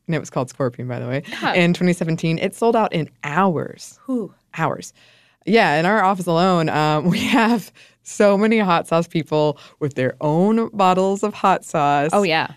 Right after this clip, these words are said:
Speaker 1: Um, it's what I gave Matt, Matt Frederick from Stuff They Don't Want You to Know for Christmas a couple years ago.
Speaker 2: Oh.
Speaker 1: Yeah, I gave him a whole, like,
Speaker 2: Array.
Speaker 1: case. <laughs> Yeah.
Speaker 2: Oh, that's so funny. Uh, yeah, Jonathan Strickland hosted a live hot sauce challenge in our break room a couple years back. He's the host of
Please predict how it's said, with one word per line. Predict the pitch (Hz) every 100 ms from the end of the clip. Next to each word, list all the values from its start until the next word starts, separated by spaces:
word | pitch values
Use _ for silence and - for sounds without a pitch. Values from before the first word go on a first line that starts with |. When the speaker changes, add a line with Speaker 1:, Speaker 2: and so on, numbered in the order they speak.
| _
Speaker 1:
Um, | 135 135 139
it's | 139
what | 170
I | 214
gave | 233 233 233
Matt, | 247 269 - - -
Matt | 202 -
Frederick | - 226 190 -
from | 170 165 170
Stuff | - 180
They | 170
Don't | 175
Want | 180
You | 175
to |
Know | 175 170
for | -
Christmas | - 170 - 147
a | -
couple | 143 -
years | 147 156
ago. | 156
Speaker 2:
Oh. | 359 247 208 277 294 -
Speaker 1:
Yeah, | 262 254 233
I |
gave | 208 190
him | 196
a | 180
whole, | 185 190 208 202 202
like, | 175 165 _ -
Speaker 2:
Array. | 208 180 160 180 240 226
Speaker 1:
case. | 262 - -
<laughs> | 302
Yeah. | 285 - 359 - - - - -
Speaker 2:
Oh, | - 269 269
that's | 269
so | - 254
funny. | 262 240 233 214 196
Uh, | - 247 247
yeah, | 247 269 294 302 254
Jonathan | 247 269 285 330 311
Strickland | - - 233 185
hosted | 175 196 - 208 -
a | 190 190
live | 185 196 196 202
hot | - 190
sauce | - 185 -
challenge | - 196 208 196 196
in | - 202
our | 196
break | 190 202 -
room | 175 170
a | 160
couple | 170 165
years | 170 170 -
back. | 165 160
He's | - 185
the | 175 170
host | 175 -
of | 175